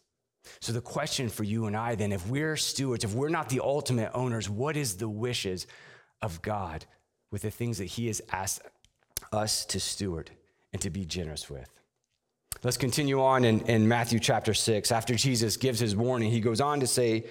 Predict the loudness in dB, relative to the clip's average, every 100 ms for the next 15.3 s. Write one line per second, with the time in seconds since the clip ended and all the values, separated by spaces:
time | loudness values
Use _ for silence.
0 | -16 -8 0 2 2 2 0 0 0 -2
1 | -8 -20 _ _ _ _ _ _ _ _
2 | _ _ _ _ -20 -8 -4 -4 -2 -2
3 | 0 0 -2 0 0 -2 -4 -12 -20 -14
4 | -14 -8 -4 -2 -2 -4 -6 -12 -16 _
5 | _ _ _ _ _ _ _ -8 -4 -2
6 | 0 0 0 0 -4 -6 -2 0 2 0
7 | -2 -2 -2 -2 -2 -4 -6 -8 -8 -6
8 | -4 -2 -4 -4 -6 -6 -8 -10 -10 -12
9 | -18 _ _ _ _ _ _ _ _ _
10 | -10 -4 0 0 0 0 2 2 2 0
11 | -2 -2 0 2 0 -2 0 -2 -2 -4
12 | -4 -2 0 0 0 -2 -4 -2 0 0
13 | 0 0 0 0 0 0 0 0 0 -2
14 | -2 -4 -2 -4 -6 -4 -4 -2 -4 -4
15 | -4 -8 -10